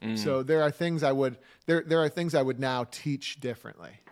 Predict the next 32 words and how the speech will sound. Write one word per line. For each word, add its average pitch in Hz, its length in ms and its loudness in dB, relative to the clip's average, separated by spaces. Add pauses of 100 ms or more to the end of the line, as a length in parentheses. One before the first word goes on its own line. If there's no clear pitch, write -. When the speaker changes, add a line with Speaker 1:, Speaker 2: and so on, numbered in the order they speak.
(120)
Speaker 1:
Mm. 95 280 -8
Speaker 2:
Especially 160 440 2
the 143 80 2
first, 156 360 0
the 170 80 -2
first 285 300 -6
couple 262 280 -4
chapters 175 580 -2
are 156 160 -2
basically 185 600 -4
just 175 380 0 (560)
the 147 120 -4
seedlings, 165 840 0 (260)
for 139 100 -6
lack 127 220 0
of 131 80 -4
a 127 40 0
better 123 220 2
word, 120 340 2
of 120 220 -2
the 127 140 0
eleven 123 420 2
commandments 120 560 -8
of 107 100 -10
mastery 123 580 -8
that 120 220 -4
we 127 200 -6
have 113 240 -8
since 123 360 -10
developed 110 540 -8
and 113 140 -8
we, 113 300 -10